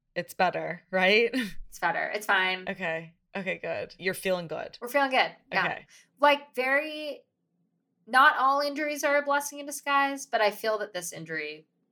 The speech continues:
Speaker 2: was one.
Speaker 1: Yeah, that makes sense. That makes sense. Um, well, we're both Jaybird athletes, which is cool. And I wanna know, do you race with headphones in?
Speaker 2: No, it's illegal.
Speaker 1: That's why I asked, because I was like,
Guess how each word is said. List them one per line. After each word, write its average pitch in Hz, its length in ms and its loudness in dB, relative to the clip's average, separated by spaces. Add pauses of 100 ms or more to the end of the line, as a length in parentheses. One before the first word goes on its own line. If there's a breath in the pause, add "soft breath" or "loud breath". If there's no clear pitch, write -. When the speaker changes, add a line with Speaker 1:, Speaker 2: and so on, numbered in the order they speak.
(220)
Speaker 2:
was - 300 -4
one. - 140 -18
Speaker 1:
Yeah, - 240 -8 (240)
that 170 100 -12
makes 160 180 -14
sense. - 320 -20
That - 120 -12
makes - 120 -18
sense. - 320 -20 (460 loud breath)
Um, 165 600 -6 (100)
well, 190 280 2
we're 190 120 -2
both 190 580 -2
Jaybird 160 640 -6 (100)
athletes, 151 720 -14 (140)
which 165 180 -10
is 160 100 -14
cool. 151 440 -10 (480 soft breath)
And 185 280 4
I 185 120 2
wanna 190 280 -2
know, 175 440 0 (360)
do 190 120 -4
you 226 100 -4
race 190 400 0
with 190 140 -8
headphones 156 420 -10
in? 151 100 -16
Speaker 2:
No, 185 220 2
it's 220 180 -8
illegal. 185 520 -8
Speaker 1:
That's 156 180 -14
why 156 140 -6
I 160 40 -4
asked, 208 420 -6
because 170 200 -14
I 180 60 -12
was 165 120 -16
like, 160 280 -12